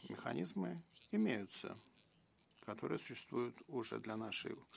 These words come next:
учебной миссии в течение длительного времени. Я обсуждал этот вопрос с премьер-министром Ирака, и сейчас мы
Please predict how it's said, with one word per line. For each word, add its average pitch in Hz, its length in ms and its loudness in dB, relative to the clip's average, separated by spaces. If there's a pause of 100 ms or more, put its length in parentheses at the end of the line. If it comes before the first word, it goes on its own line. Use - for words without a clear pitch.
(640)
учебной 120 420 2
миссии 180 380 6
в - 60 -2
течение - 340 2
длительного 143 400 2
времени. 117 320 -2 (1800)
Я 117 320 2
обсуждал 175 460 4
этот - 160 -6
вопрос 127 400 6
с - 40 -4
премьер-министром 143 840 2
Ирака, 107 320 0
и - 100 0
сейчас 214 460 2
мы 160 460 2